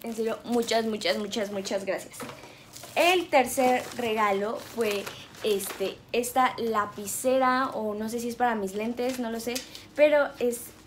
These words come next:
esta aquí, es de Escandalosas, y aquí dice el número tres. Es de Escandalosos, me encantó muchísimo, muchísimo, muchísimo. Y sí, está amplia, bueno, para lo que yo meta, está amplia y está súper, súper, súper bonita. El cuarto regalo de ella fue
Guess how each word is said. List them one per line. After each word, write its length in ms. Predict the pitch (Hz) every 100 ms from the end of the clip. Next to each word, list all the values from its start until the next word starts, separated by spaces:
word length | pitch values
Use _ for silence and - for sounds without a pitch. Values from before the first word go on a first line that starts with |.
| - 247
esta 340 | 277 269 254
aquí, 380 | 233 - 220 226
es 180 | 226 220
de 60 |
Escandalosas, 800 | 233 233 202 185 202 214 240 277
y 60 | 190
aquí 200 | 190 196
dice 160 | 196
el 80 | 196
número 280 | 190 190 165 -
tres. 280 | 208 311 - - - - -
Es 160 | 262 302
de 60 |
Escandalosos, 720 | 349 339 269 214 214 220 240
me 80 | 240
encantó 340 | 214 214 220 226
muchísimo, 560 | 240 240 240 247 233
muchísimo, 440 | 220 202 226 220 202
muchísimo. 560 | 190 196 240 247 233 233 - - - -
Y 240 | 294 302
sí, 260 | - 262 -
está 420 | 240 - 226 220 - -
amplia, 400 | 247 277 262 277
bueno, 200 | 294 240
para 240 | 208 190
lo 180 | 185 185
que 140 | - 196
yo 180 | 226
meta, 280 | 247 247 294 320 - -
está 380 | 233 247 240 -
amplia 400 | 233 262 262 277
y 80 | 269
está 160 | 240 226
súper, 320 | 262 262 269
súper, 300 | 269 262 269
súper 240 | 254 240
bonita. 340 | 220 190 - - - - -
El 120 | - 330
cuarto 280 | 392 392 392
regalo 380 | 330 277 269 269
de 80 |
ella 180 | 262 269
fue 280 | 269 247